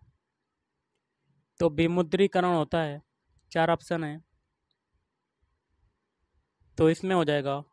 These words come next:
ऑप्शन बी, पुराने नोटों का चलन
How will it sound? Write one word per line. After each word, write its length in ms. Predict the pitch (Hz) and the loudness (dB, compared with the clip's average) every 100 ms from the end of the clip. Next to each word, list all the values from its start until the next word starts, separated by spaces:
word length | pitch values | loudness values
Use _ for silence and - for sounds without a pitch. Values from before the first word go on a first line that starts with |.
| _ _ - | _ _ 0
ऑप्शन 440 | 156 160 - 175 156 | 0 0 -4 -4 -4
बी, 140 | 131 127 _ _ _ _ _ _ _ - | -8 -12 _ _ _ _ _ _ _ -2
पुराने 380 | 175 185 196 214 | 2 4 4 2
नोटों 360 | 175 170 180 175 | 2 2 2 2
का 180 | 180 175 | 0 -2
चलन 480 | 160 151 147 135 | -2 -4 -4 -10